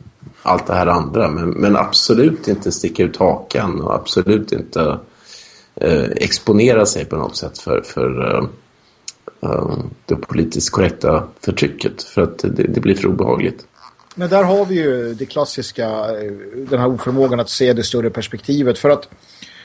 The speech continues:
Speaker 2: för att hur det än är så... så
Speaker 1: Jag ska inte säga, förlåt att jag avbryter nu, Magnus, många klagar på det, men jag måste ändå göra det här, det, för
Speaker 2: Mm.
Speaker 1: det är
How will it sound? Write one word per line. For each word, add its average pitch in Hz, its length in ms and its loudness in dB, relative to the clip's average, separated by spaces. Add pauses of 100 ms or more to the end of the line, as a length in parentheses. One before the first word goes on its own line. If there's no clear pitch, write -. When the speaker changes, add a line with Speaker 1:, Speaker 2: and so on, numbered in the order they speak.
(220)
Speaker 2:
för 160 100 2
att 156 160 2
hur 175 320 4
det 180 120 6
än 139 140 4
är 202 220 4
så... - 280 2
så - 120 2
Speaker 1:
Jag 175 120 6
ska 226 140 4
inte 165 120 0
säga, 190 260 2 (100)
förlåt 202 240 2
att 202 140 -4
jag 175 140 0
avbryter 165 440 2
nu, 131 60 -4
Magnus, 107 340 -8
många 131 180 -2
klagar 120 300 -2
på - 100 -10
det, 90 80 -4
men 110 120 2
jag 131 100 6
måste 143 380 0
ändå 104 180 0
göra 101 220 2
det 90 140 -2
här, 101 220 0
det, - 120 -2
för 147 80 -2
Speaker 2:
Mm. 147 100 2
Speaker 1:
det 156 260 0
är 151 280 4